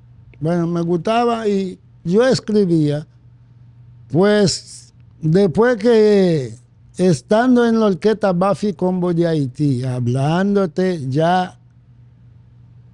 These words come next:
¿cuál fue el verdadero comienzo? Ahí en el grupito llamado Bafi Combo de Haití. Y estando en ese grupito, Bafi Combo de Haití, con Michel Batista,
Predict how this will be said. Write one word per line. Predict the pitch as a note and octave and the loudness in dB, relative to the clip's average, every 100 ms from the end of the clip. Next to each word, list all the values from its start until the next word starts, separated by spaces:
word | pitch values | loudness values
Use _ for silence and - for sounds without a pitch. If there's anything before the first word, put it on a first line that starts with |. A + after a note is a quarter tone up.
| - - | -20 -12
¿cuál | - F3+ F#3 | -2 0 2
fue | F#3+ | 0
el | F#3+ | 0
verdadero | F3 D#3+ D3+ D3 D#3 D#3 B2+ | 0 -2 -2 0 -2 -2 -4
comienzo? | B2+ C3+ F3 F#3 C3+ G#2+ G2+ - - - - - - - - - - - - - | -4 -4 -4 -4 -6 -8 -16 -18 -20 -20 -20 -20 -20 -20 -20 -20 -20 -20 -14 -6
Ahí | D3 D3 F#3+ G#3 F3 | -2 2 2 0 -4
en | E3 | -2
el | D#3+ D3+ | -2 -2
grupito | D3+ B2+ G3 F#3+ F3 | -2 -2 -4 -2 -2
llamado | D#3 D3 D#3+ E3 D#3+ | 0 0 -2 -2 -2
Bafi | C3+ D#3+ D3+ F#3 | -2 -2 -4 -6
Combo | - E3 D3+ D3 D#3+ F3 - _ - | -4 -2 -2 -2 -6 -8 -20 _ -6
de | C3+ | -2
Haití. | C3+ B2+ A2 C#3 D3 A2 - - - _ - - - - - - - - | -2 -2 -4 -2 -2 -2 -10 -20 -20 _ -20 -20 -20 -20 -20 -20 -12 0
Y | E3 | 2
estando | F#3+ D3 G#3+ A#3+ B3 A#3+ | 2 0 0 0 0 0
en | A#3 A#3 | 0 0
ese | G#3+ G#3+ | 0 0
grupito, | G#3 A3 G3+ G3 F#3 C3+ D#3+ D3+ | -2 -2 -2 2 2 2 -2 0
Bafi | E3 F3 G3+ | 0 -2 -4
Combo | E3 F#3 F#3+ F3+ | -2 -2 -2 0
de | F3+ | 0
Haití, | F3+ D#3 C#3 D3+ | 0 -2 -2 -2
con | D#3+ D#3 | -2 -2
Michel | D3+ A#2 D#3 F3+ | -2 -2 -2 0
Batista, | F#3+ D3+ D#3 C3 A2 B2 A#2+ | -2 -2 0 -2 -2 -8 -10